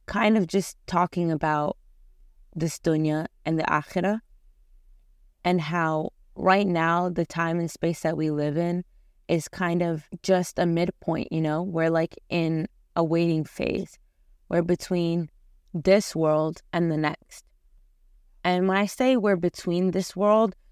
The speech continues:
you're probably like, "What do you mean we're between this world? We're obviously in the dunya, right?"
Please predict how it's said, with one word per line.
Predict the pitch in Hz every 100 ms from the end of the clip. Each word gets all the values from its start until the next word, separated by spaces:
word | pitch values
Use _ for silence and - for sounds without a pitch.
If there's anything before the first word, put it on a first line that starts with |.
| _ _
you're | -
probably | 214 208 190
like, | 185 165 156 -
"What | 294
do | 370
you | 349
mean | 381 359
we're | 240
between | 196 190 180 156
this | 101 -
world? | 101 101 -
We're | 196
obviously | - 247 247 233 - 202 196
in | - 190 208 196 202 - - _
the | 180
dunya, | 175 202 180 - - - _ _ _ -
right?" | 170 214 254